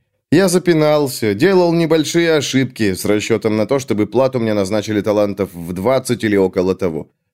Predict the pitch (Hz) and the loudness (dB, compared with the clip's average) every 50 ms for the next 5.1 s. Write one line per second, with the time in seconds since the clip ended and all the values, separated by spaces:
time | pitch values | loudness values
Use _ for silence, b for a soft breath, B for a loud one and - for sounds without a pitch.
0 | _ _ _ - 104 117 113 107 - - 117 120 107 101 101 - - 101 101 92 | _ _ _ -2 0 0 0 0 0 0 0 0 0 -2 -6 -6 -4 -4 -4 -2
1 | - - 101 104 101 104 104 107 107 104 110 107 110 120 131 143 151 175 170 - | -2 -2 -2 0 0 0 0 0 0 0 0 -2 -2 -2 -2 0 0 -2 -2 -2
2 | 139 131 - _ _ _ _ _ _ 131 131 135 170 170 160 - 165 151 151 131 | -4 -6 -8 _ _ _ _ _ _ -2 0 0 0 0 0 0 0 0 0 2
3 | - 170 160 - 156 151 151 160 170 165 147 151 131 - 147 131 135 127 120 127 | 0 -2 -2 0 -2 0 2 2 2 2 0 0 0 0 0 0 2 2 2 0
4 | 117 110 107 98 107 98 - - 95 107 95 101 98 87 76 - - - - - | 0 0 0 0 -2 -2 -2 -2 -2 0 0 0 0 -2 -2 -6 -10 -12 -14 -16
5 | - | -16